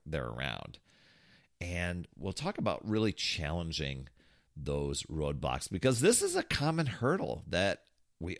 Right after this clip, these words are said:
all encounter a lot of times way too often. And it sometimes gets disguised as l-, a logical reasoning or practicality,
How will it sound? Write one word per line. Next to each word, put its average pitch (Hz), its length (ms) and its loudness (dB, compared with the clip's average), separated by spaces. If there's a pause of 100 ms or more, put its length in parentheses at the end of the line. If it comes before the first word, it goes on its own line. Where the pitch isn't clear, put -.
all 131 500 8 (500)
encounter 139 540 2
a 101 60 6
lot 123 180 8
of 196 60 -4
times 110 260 4
way 98 160 6
too 67 220 0
often. 69 420 0 (720)
And 110 840 4 (260)
it 113 160 -4
sometimes 156 760 0 (880)
gets 113 280 10
disguised 85 1400 6 (760)
as 82 640 6 (140)
l-, 85 160 2 (360)
a 98 100 2
logical 76 760 0 (160)
reasoning 62 720 -4
or 67 580 -2
practicality, 65 1000 -4